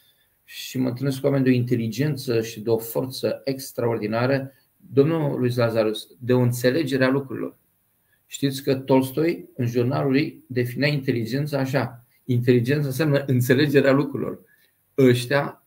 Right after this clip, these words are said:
au înțeles lucru. De asta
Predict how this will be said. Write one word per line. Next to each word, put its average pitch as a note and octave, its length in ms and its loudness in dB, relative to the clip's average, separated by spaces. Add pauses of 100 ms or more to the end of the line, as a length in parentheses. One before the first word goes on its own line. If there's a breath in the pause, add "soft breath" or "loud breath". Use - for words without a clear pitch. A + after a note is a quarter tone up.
au C3 180 0
înțeles B2+ 640 -2
lucru. C3+ 520 -6 (440)
De A#2+ 180 -2
asta D3 640 -2